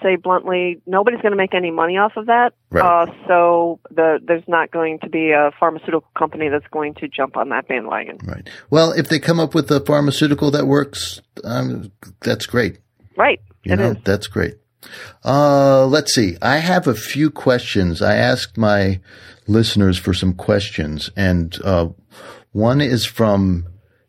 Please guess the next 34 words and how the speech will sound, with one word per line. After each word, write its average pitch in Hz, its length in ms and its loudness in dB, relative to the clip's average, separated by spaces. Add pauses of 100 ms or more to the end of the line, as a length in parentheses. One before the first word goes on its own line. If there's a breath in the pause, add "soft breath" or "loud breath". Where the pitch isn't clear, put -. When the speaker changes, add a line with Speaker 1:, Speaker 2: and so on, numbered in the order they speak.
(420)
Speaker 2:
Debbie. 107 420 2
Actually, 87 240 0
she 92 100 -2
has 82 160 -2
three 92 200 -4
questions, 82 400 -6
but 82 140 -6
I 85 40 0
don't 87 80 0
know 82 60 -2
if - 100 -8
we'll 87 80 -8
get 82 180 -6
to 90 140 -10 (140)
all 85 240 -4
of 85 80 -4
them. 78 320 -10
And, 85 320 -6
uh, 80 340 -6 (600 loud breath)
Debbie 123 500 2
asks, 95 560 0
"Does 101 540 0 (480)
the 98 180 -2
Borrelia 117 580 4
bacterium 107 960 0
persist 101 520 -2
beyond 101 840 0
long-term 98 720 0
antibiotics?" 90 680 2
I 90 80 0
think 90 180 -6
you 98 80 2
answered 90 240 0
this, 85 180 0